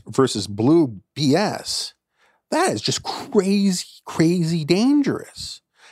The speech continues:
You know, if Trump on a lark just sends in, uh, you know, active duty military personnel, not National Guard, but actual, you know, military personnel without them being trained, and they shoot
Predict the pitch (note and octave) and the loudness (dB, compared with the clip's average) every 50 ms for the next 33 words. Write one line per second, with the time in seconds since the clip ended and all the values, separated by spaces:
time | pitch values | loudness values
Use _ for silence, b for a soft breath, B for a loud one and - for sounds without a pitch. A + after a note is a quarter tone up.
0 | b b G3 G3 G#3+ G#3 - - - - G#3 A#3+ D4+ C#4 - _ _ _ _ _ | b b 0 0 0 0 -4 -4 -2 0 2 2 0 -2 -4 _ _ _ _ _
1 | _ _ _ _ _ - C#3 D3 C3+ A#2 G#2 F#2 F#2+ F#2 A2+ D3+ G#3+ A3+ - _ | _ _ _ _ _ 0 2 2 2 2 2 2 2 2 4 2 2 0 -4 _
2 | - - - - - - - C#3+ D#3+ D#3+ C#3+ B2 C#3 D#3+ F3 F3 E3+ D#3 C#3+ - | -2 -2 0 0 0 0 0 0 2 2 2 2 4 4 4 2 2 0 -4 -6
3 | _ _ _ _ _ _ _ _ _ _ _ _ _ _ _ _ - B2 B2 A2+ | _ _ _ _ _ _ _ _ _ _ _ _ _ _ _ _ 0 2 2 2
4 | G#2+ G#2+ G2 F2 F#2 - - - - - A#2+ G2 D#2+ E2 E2 - - _ _ _ | 2 0 -2 -4 -6 -8 -14 -14 -8 -6 -4 -4 -4 -4 -8 -10 -12 _ _ _
5 | _ _ _ _ _ _ _ - - - E3 - - - E3 C3 A2+ A#2+ D3+ E3+ | _ _ _ _ _ _ _ -2 0 0 0 0 0 0 0 2 2 2 2 2
6 | F3+ D#3+ A#2+ A#2 C3+ D#3 E3+ - - E3 D#3 - - E3 - D#3+ D3+ C3 A#2 B2+ | 2 2 2 4 4 2 2 2 0 0 0 2 0 0 0 0 0 0 0 0
7 | D#3+ G3 G#3 F#3+ F#3+ G3 F#3 - - A3+ A3+ G3 D#3+ C3 G#2+ G#2 A2 G#2+ G#2 A#2 | 0 0 0 0 0 0 -2 -2 0 0 0 2 2 2 2 2 0 0 -2 -4
8 | - - D#3 F3+ F#3+ F#3+ - - A3 G#3 F#3+ G3 G3+ - E3+ C3+ A#2+ B2 G2+ A#2+ | -6 -2 -2 -2 -2 -2 -4 -2 2 2 2 2 2 0 0 0 0 0 0 0
9 | C3 C3+ D#3 F3+ G3 F#3 - F#3 F3+ E3 D#3+ D3+ - - D#3 C3+ - - B2 B2+ | 2 2 4 4 2 2 0 0 2 2 0 0 0 0 0 0 0 0 0 0
10 | C#3+ D3 B2+ G#2+ - - C3+ - _ b b b b b b b b b - A#2+ | 0 0 0 -2 -4 -8 -12 -16 _ b b b b b b b b b 0 2
11 | A#2 A#2 D3+ F#3 F#3+ - F3+ F3 D#3 C3+ C#3 C#3 A2+ F#2+ F2 - - - - A#2+ | 2 4 2 0 2 2 2 2 4 4 2 2 2 2 0 -2 -4 -2 0 2
12 | A#2 A#2 C3 D#3 G#3 A#3+ C4 D4 D#4 - - - _ _ _ _ b b b b | 2 2 2 2 0 0 -2 -2 -4 -8 -16 -20 _ _ _ _ b b b b
13 | b b b - G#2 F2+ F2+ F#2 F2+ E2+ - - - - - - D3+ F#3+ - - | b b b -4 -2 -2 -2 -2 -2 -4 -4 -4 -4 0 2 2 2 2 0 -4